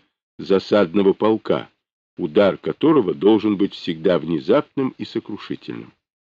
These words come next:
Но вполне возможно, что такого удара и не потребовалось бы сегодняшней ночью. Полковнику пришлось самому в течение этого часа наблюдать за домом Зямщица. Но ни он, ни его спутник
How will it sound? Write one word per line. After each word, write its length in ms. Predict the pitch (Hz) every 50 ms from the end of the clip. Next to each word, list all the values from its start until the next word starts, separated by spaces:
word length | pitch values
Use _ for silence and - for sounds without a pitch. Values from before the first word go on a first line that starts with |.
| _ _ _ _ _ - _ _ _ _ -
Но 120 | 101 117 117
вполне 340 | - - 117 113 117 120
возможно, 680 | 110 107 101 87 95 120 160 175 139 117 90 73 60 - _ _ _ _ _ _ _ _ _ _ _ _
что 240 | - - - - 87
такого 400 | - 85 - - 151 160 151 147
удара 400 | 135 104 98 104 120 120 120 120
и 200 | - - - 104
не 140 | 120 123 120
потребовалось 920 | - - 117 - - - 127 139 123 87 80 71 64 65 62 60 62 64
бы 320 | 60 60 - 65 58 - _ _ _ _
сегодняшней 680 | _ - - 82 71 67 - - - - - - 71 65
ночью. 380 | 58 58 58 - - - - _ _ _ _ _ _ _ _ _ _ _ _ _ _ _ _ _ _ _ _ _ _ _ _ _ _ _ _ _ _
Полковнику 640 | - 117 120 123 - 175 190 208 202 196 180 - 143
пришлось 440 | 139 143 131 - - 139 147 135
самому 480 | - - 143 131 131 135 131 127 117 104
в 80 | - -
течение 520 | - 98 - - - 110 104 95 87 85
этого 260 | - - 82 76 76
часа 580 | - - - 123 165 170 - - 170 170 170 175 - _ _ _ _ _ _ _ _ _ -
наблюдать 680 | - 95 82 87 87 87 76 73 101 127 156 151 -
за 180 | 95 95 92 78
домом 400 | - 92 113 123 123 117 110 87
Зямщица. 760 | 80 90 76 67 60 - - - - _ _ - - - - _ _ _ _ _ _ _ _ _ _ _
Но 200 | 90 101 127 135
ни 160 | 135 131 135
он, 340 | 135 127 110 98 85 80 80
ни 120 | 87 92 92
его 200 | 87 82 87 78
спутник 720 | - - - - - 185 190 _ - 170 165 - - -